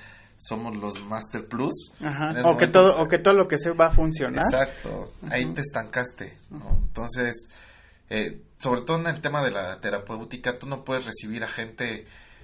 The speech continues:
Speaker 1: con soberbia, ¿no?
Speaker 2: Ujú, ujú.
Speaker 1: Eh, un paciente necesita tu total atención, necesita tu total, eh,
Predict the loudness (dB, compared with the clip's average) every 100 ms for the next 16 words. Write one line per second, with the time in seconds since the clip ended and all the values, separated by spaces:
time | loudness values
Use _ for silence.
0 | -20 -20 -20 -20 -20 -10 -8 -6 -4 -4
1 | -4 -10 -16 -20 -18 -14 -10 0 0 0
2 | 0 0 -2 -6 -2 0 0 -4 0 0
3 | 0 -2 -2 -4 -8 -12 -14 -18 -20 -18
4 | -14 -6 -4 -4 -8 -10 -4 -4 -4 -12
5 | -20 _ -12 -10 -10 -12 -6 -8 -6 -14
6 | -14 -14 -14 -6 -6 -6 -12 -16 -14 -12
7 | -12 -16 -20 -20 _ _ _ _ _ _
8 | -16 -14 -14 -12 -14 -8 -8 -8 -20 -16
9 | -16 -14 -4 -2 -2 -8 -10 -10 -10 -10
10 | -14 -18